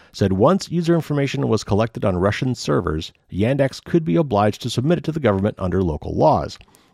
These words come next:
Other experts said that the metadata of the sort collected by Yandex could be used to identify users. The security and privacy implications could be huge. Among the apps with App Metrica installed are games,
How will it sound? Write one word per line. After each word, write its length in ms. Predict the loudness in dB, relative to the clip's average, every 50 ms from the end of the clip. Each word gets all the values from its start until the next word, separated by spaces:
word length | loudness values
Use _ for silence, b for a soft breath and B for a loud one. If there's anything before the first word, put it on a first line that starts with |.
| b -2
Other 240 | 0 0 0 0 0
experts 440 | -2 -2 -2 0 0 0 0 0 -6 -10
said 220 | -6 -4 -4 -2
that 140 | -2 -4 -4
the 40 | -2
metadata 480 | 0 2 2 2 2 0 0 -2 -2
of 160 | -2 -4 -6 -8
the 80 | -8
sort 280 | -6 -2 -2 -2 -2 -2
collected 320 | -2 -2 -2 0 -2 -4
by 140 | -4 -2 -2
Yandex 400 | 0 0 0 0 0 -2 -4 -4
could 160 | -2 -2 -2
be 100 | -2 -2
used 240 | -2 0 -2 -2 -2
to 100 | -2 -2
identify 380 | -2 -2 -4 -6 -4 -6 -4 -2
users. 460 | 0 0 0 0 0 -4 -8 -10 -16 _ b b b b b b b b b b b b
The 80 | -4 -4
security 360 | -4 -2 0 2 2 2 2
and 100 | 0 -2
privacy 600 | -2 -2 0 0 0 -2 -2 -2 -4 -4 -4 -4
implications 580 | -4 -4 -4 -4 -4 -4 -4 -4 -6 -8 -8
could 160 | -6 -6 -6 -6
be 120 | -6 -10
huge. 500 | -6 -2 0 2 2 2 0 -2 -8 -16 _ _ _ _ _ _ _ _ _ _ -6
Among 320 | -2 0 2 2 2 2 2
the 100 | 2 0
apps 320 | 0 0 0 0 0 0
with 180 | -2 -2 -2 -4 -6
App 260 | -4 -4 -4 -6 -8 -6
Metrica 440 | -2 -2 -2 -2 -2 -4 -2 -2 -2
installed 720 | -2 -4 -6 -6 -2 2 2 4 4 2 0 -2 -4 -6 b b b b b b
are 220 | -4 -4 -4 -4
games, 600 | -8 -6 -2 0 0 2 2 2 2 0 -2